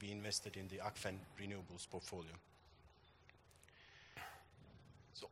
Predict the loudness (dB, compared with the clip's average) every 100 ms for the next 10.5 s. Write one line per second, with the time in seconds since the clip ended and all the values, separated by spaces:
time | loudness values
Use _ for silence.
0 | 8 12 12 12 12 12 12 12 12 12
1 | 12 10 12 12 12 10 6 2 -2 -4
2 | 6 6 6 10 10 10 4 10 10 12
3 | 8 8 6 8 8 8 12 12 12 12
4 | 8 6 -2 8 12 12 12 12 8 0
5 | -6 -10 -12 -14 -14 -16 -8 8 12 12
6 | 12 6 4 8 12 12 12 10 4 10
7 | 10 12 10 10 10 4 -4 -8 -8 -2
8 | 4 6 6 4 4 8 12 12 12 10
9 | 4 8 10 10 8 8 8 8 6 6
10 | 8 8 10 8